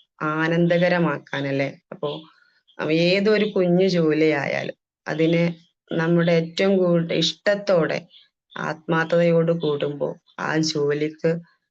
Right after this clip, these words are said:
ഏറ്റവും കൂടുതൽ മധുരം ഉണ്ടാവുമെന്നുള്ളത് തന്നെയാണ് ഈ ഒരു കാര്യത്തിലൂടെ,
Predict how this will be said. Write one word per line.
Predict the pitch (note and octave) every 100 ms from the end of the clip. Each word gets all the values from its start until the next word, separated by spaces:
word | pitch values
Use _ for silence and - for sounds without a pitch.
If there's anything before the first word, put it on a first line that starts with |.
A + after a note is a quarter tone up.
| _ _ _
ഏറ്റവും | F3+ - F#3
കൂടുതൽ | E3+ D#3+ D#3+ E3
മധുരം | D3+ C#3+ D3+ D#3+ E3+ - _ _ _ -
ഉണ്ടാവുമെന്നുള്ളത് | D3+ D3 D3 D3 D#3 D3 C#3+ C#3 C#3 C#3
തന്നെയാണ് | C#3 C#3 C3
ഈ | C3+ - D3+
ഒരു | D3 D3
കാര്യത്തിലൂടെ, | C#3+ C#3 C3+ - C3+ C3+ C3+